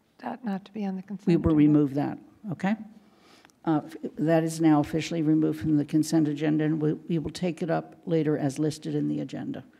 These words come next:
Speaker 2: Um, and the approval of the February, I'm sorry. Yes, to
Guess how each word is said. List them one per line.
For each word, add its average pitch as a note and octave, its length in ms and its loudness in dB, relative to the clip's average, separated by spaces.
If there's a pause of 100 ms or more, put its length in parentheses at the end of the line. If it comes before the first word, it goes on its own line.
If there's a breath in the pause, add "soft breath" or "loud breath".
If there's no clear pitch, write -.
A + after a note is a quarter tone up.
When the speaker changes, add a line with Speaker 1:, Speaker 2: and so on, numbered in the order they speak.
(520 soft breath)
Speaker 2:
Um, D#3+ 420 0
and E3 160 4
the D#3+ 120 4
approval F3+ 580 0
of D3 160 0
the D3+ 80 -4
February, E3 640 0 (500 loud breath)
I'm D#3 80 -2
sorry. C#3+ 340 -8 (1900)
Yes, - 300 -8 (500 soft breath)
to F#3 220 4